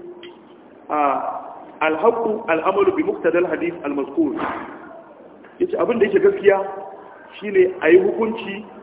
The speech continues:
da abin da wannan hadisin ke hukuntawa. Duk da cewa hadisin wato mursal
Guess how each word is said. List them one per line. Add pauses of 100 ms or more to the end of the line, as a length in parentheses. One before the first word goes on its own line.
(600)
da
abin
da
wannan
hadisin
ke
hukuntawa. (1000)
Duk
da
cewa
hadisin (840)
wato
mursal